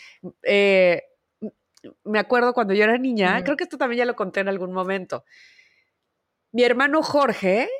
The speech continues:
Speaker 1: que me lleva, Jorge me lleva como catorce años, creo. Trece o catorce años, por ahí. Este, entonces yo era una pequeñuela,
Speaker 2: Ujú.
Speaker 1: ponle de cinco, seis, siete, ¿no? Entonces ahí vas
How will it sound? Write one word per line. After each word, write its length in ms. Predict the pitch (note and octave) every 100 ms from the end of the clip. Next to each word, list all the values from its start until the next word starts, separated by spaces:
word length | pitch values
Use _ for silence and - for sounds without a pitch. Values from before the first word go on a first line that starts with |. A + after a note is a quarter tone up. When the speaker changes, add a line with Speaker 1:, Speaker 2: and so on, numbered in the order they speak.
| _ _ _ _ _ _ _ _ _ - -
Speaker 1:
que 920 | F3+ E3+ E3+ E3+ E3 D#3+ D#3+ D#3+ -
me 180 | F3 E3+
lleva, 720 | E3+ F#3+ F#3 F#3+ F#3+ F#3+ F#3 _ _ _ _ _ _
Jorge 320 | _ F3+ -
me 100 | G3+
lleva 160 | F#3+ E3+
como 220 | E3+ E3
catorce 420 | D#3+ - D#3+ -
años, 300 | D#3+ D3+ D3 -
creo. 220 | - - _ _ _ -
Trece 280 | E3 F#3 -
o 40 |
catorce 320 | - - -
años, 240 | - - _
por 100 | _
ahí. 60 | _ _ _ _ _ - -
Este, 1000 | F#3 F#3 - G#3 G3 F#3+ F#3+ F#3 F3 - _ _ _ _ _ _ _ -
entonces 240 | D#3+ F#3+ F#3+
yo 80 |
era 80 | A#3
una 160 | C4 C#4+
pequeñuela, 760 | C4+ - A3 F#3+ E3 C#3 E3 G3 F3
Speaker 2:
Ujú. 280 | D#3 F3 - _ _ _ _ _ _ _ _
Speaker 1:
ponle 320 | - D3+ D3+
de 160 | D3 C3+
cinco, 560 | - D#3+ D#3 D#3 E3
seis, 460 | D3 D3 C#3+ C#3+ C#3+
siete, 240 | B2 -
¿no? 100 | - F#3
Entonces 380 | F#3+ - C#3
ahí 160 | G#2+ A#2+
vas 300 | B2+ B2 -